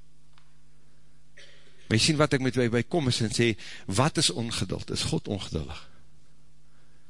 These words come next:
Ons het een met hom geword. Ons is die uitdrukking van sy wese. Is hy ongeduldig? Hy is nie ongeduldig nie. Enigste ongeduld waarvan hy praat, hy sê, hy wag met ongeduld om ons genadig te wees.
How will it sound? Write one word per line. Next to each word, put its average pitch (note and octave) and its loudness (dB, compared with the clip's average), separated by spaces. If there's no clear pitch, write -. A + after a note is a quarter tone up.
Ons B2+ 4
het C#3+ 4
een C#3+ 8
met D3 0
hom A#2+ 2
geword. F#2 -2
Ons C3+ 6
is C3+ 6
die - 4
uitdrukking A#2+ 4
van A2+ 2
sy G2 6
wese. F#2+ 2
Is F2 2
hy F#2+ 4
ongeduldig? G2 0
Hy D#2 0
is - -4
nie F2+ -4
ongeduldig - -8
nie. - -12
Enigste D3+ 4
ongeduld A2+ 4
waarvan G2+ 2
hy F#2+ 0
praat, G2+ 2
hy F#2+ 4
sê, G2+ 4
hy F#2+ 4
wag G2+ 4
met A2+ 2
ongeduld G2+ 0
om F2+ -2
ons F2+ -2
genadig E2 0
te D#2+ -6
wees. D#2+ -6